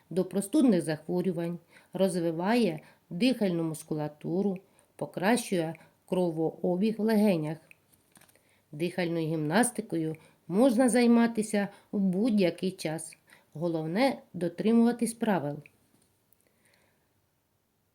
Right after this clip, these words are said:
Займайтеся гімнастикою з дитиною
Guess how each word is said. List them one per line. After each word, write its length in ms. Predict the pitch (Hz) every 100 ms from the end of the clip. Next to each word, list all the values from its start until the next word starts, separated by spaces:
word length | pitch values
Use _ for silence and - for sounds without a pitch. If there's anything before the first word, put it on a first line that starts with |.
| _ _
Займайтеся 680 | 165 190 190 196 196 180 185
гімнастикою 800 | 170 170 165 185 208 180 - 170
з 40 |
дитиною 760 | 151 151 - 226 269 202 151 156